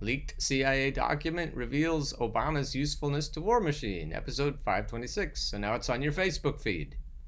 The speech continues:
If you want to share the YouTube video,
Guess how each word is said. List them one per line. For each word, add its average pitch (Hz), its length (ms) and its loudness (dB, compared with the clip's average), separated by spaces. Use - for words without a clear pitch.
If 101 100 -4
you 113 100 2
want 120 140 2
to 117 60 2
share 113 400 4
the 104 100 2
YouTube 143 260 4
video, 156 760 4